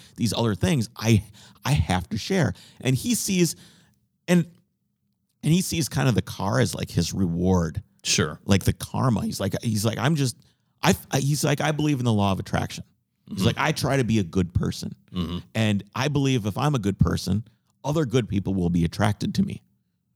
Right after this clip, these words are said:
Speaker 1: You know, and I'm like, "Well, that's really, it's probably true, but it's a bit, bit naive if you're getting taken advantage of," stuff like that. But he
Speaker 2: Sure.
Speaker 1: says,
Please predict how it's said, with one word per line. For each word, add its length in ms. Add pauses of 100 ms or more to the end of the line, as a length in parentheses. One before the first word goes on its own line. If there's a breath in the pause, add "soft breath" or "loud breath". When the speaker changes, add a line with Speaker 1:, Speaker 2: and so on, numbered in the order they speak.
(160)
Speaker 1:
You 80
know, 80
and 100
I'm 140
like, 220
"Well, 140
that's 220
really, 380 (560 soft breath)
it's 160
probably 400
true, 240
but 100
it's 100
a 40
bit, 160 (160)
bit 160
naive 320
if 120
you're 100
getting 200
taken 280
advantage 420
of," 120
stuff 180
like 100
that. 180
But 120
he 40
Speaker 2:
Sure. 240
Speaker 1:
says, 200